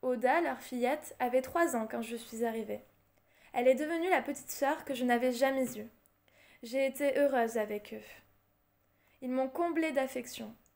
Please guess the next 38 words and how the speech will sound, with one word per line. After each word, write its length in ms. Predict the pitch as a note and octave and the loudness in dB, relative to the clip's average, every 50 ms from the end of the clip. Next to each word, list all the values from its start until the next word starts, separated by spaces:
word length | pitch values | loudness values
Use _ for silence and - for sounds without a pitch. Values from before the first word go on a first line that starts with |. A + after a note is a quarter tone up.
| _ _ _ _ _ _ _ - - _ _ _ _ _ | _ _ _ _ _ _ _ -20 -20 _ _ _ _ _
Pourtant, 400 | - C#4 C4 - - C#4 D4+ F4 | -8 -8 -8 -4 -4 -4 -4 -2
quelquefois, 720 | E4+ D#4+ C4+ B3+ - B3+ B3 - - A#3+ A#3 C4 - - - _ - - | -2 -2 -2 -2 -2 -4 -4 -2 -2 0 0 0 -2 -6 -16 _ -14 -8
avant 260 | - A#3+ A#3 B3+ D4 | -4 -4 -2 -2 -2
de 120 | D#4+ D4 C#4 | -2 -2 -2
m'endormir, 580 | A#3+ A#3+ B3+ C4 C4+ B3 A#3 G#3+ G#3 A3 C4+ - - _ _ _ _ - - - | 0 0 2 2 0 0 -2 -4 -6 -6 -8 -10 -12 _ _ _ _ -20 -20 -10
je 140 | A#3 B3+ C4 | -4 -4 -4
songeais 440 | C4 D4 D4+ C#4+ C#4+ E4 F4 D#4+ | -2 -2 -4 -2 0 0 0 2
à 80 | E4 C4 | 0 0
mon 160 | A#3 A3+ A3+ | 0 -2 -2
père 260 | A3+ A#3 A3+ A#3+ C#4+ D4 - | -2 0 0 0 -2 -2 -2
et 100 | - A#3+ | -2 0
le 120 | A3+ A#3 A#3 | 0 0 0
chagrin 380 | A#3 - B3+ B3 B3+ C4 C#4+ | 0 0 -2 0 0 -2 -2
m'accablait. 580 | D4 C4+ B3 B3 A#3+ A3+ A3 F#3 G3+ G#3 A#3 - - _ _ _ _ _ _ _ _ _ _ _ _ _ - - - | 0 0 -2 -2 -2 -4 -4 -4 -6 -12 -14 -14 -18 _ _ _ _ _ _ _ _ _ _ _ _ _ -20 -14 -6
Alors 280 | A#3 A#3 A#3+ B3+ D#4+ E4+ | -2 0 2 2 2 2
j'allais 240 | C#4+ C4+ A#3 A#3+ A#3 | 2 2 2 2 2
voir 200 | A#3 C4+ C#4 D4 | 2 0 0 0
ma 120 | C4 A#3+ | 0 -2
petite 360 | A#3+ A#3+ B3 B3 C#4 C4 - | -2 -4 -6 -6 -6 -10 -8
Passerine 600 | - B3 A#3+ A#3 - - A#3+ C4 D4 C#4+ A#3+ A3+ - - _ | -6 -6 -6 -6 -8 -8 -6 -4 -4 -4 -6 -8 -10 -14 _
et 60 | - A#3+ | -10 -8
elle 140 | A3+ A3+ | -8 -6
me 160 | A3+ A#3 A#3+ A#3 | -4 -4 -6 -6
consolait. 540 | A#3 B3+ C4 B3+ - - A3 G3+ G3 F#3+ _ _ _ _ _ _ _ _ _ _ _ _ _ _ _ _ _ _ _ _ _ - | -8 -8 -10 -10 -10 -14 -14 -14 -16 -18 _ _ _ _ _ _ _ _ _ _ _ _ _ _ _ _ _ _ _ _ _ -18
Jusqu'à 400 | A3 G#3 C4 C#4 - - F#4 F4+ | -14 -10 -8 -6 -2 0 0 0
ce 140 | F4+ C#4+ C4+ | 0 -2 -4
jour 200 | A#3+ C#4 C#4 C#4 | -4 -4 -6 -4
terrible 540 | - D4+ D4 B3+ B3 C4 C#4+ B3 A3+ G3+ G3+ - - - - - - | -2 -2 -2 0 0 -2 -2 -2 -2 -4 -6 -10 -18 -20 -20 -12 -8
où 80 | B3+ C4 | -4 -2
je 100 | B3+ C#4+ | 0 0
l'ai 140 | D4 D4 | 0 0
trouvée 340 | D4+ - - D#4 D4 E4 F4 | -2 -4 -4 -2 0 2 2
au 80 | D#4+ C4+ | 4 4
bas 160 | A#3 C#4+ D4 | 4 4 2
de 100 | B3+ C4 | 2 -2
son 160 | - B3+ A#3+ | -4 -4 -4
perchoir, 580 | A#3 B3+ C4 B3+ - - A3+ A3 B3 B3+ - - _ _ _ | -4 -4 -4 -6 -6 -6 -6 -6 -6 -8 -12 -18 _ _ _
tremblante, 720 | - - - D4+ C#4 B3+ B3 A3 G#3+ A#3 B3 - - - | -14 -8 -6 -6 -4 -4 -4 -4 -4 -6 -8 -12 -14 -18